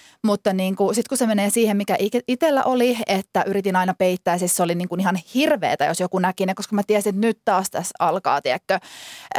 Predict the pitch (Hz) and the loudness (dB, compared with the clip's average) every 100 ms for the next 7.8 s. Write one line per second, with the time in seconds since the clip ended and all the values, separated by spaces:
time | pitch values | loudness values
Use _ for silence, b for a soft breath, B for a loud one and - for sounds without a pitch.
0 | 180 156 180 180 175 180 175 180 160 - | 0 0 0 0 0 0 -2 0 -2 0
1 | 170 156 147 165 151 160 - 170 165 160 | -2 0 -2 0 0 0 -2 -2 0 0
2 | 165 160 170 170 175 180 170 156 170 B | 0 0 0 0 0 0 0 0 -4 B
3 | B - - 180 147 160 151 175 160 151 | B -12 -8 -6 -2 -2 -2 -2 -2 -4
4 | - 165 165 160 160 165 160 151 156 160 | -2 -2 0 0 0 -2 -2 -2 0 -2
5 | 170 185 156 170 170 185 196 196 - 160 | -4 -4 -2 -2 0 2 2 2 -2 -4
6 | 170 185 185 170 151 131 110 165 - 165 | -2 0 0 0 -2 -2 -4 -4 -8 -10
7 | 160 156 170 165 - 160 165 170 | 0 0 0 -4 -4 -2 0 -2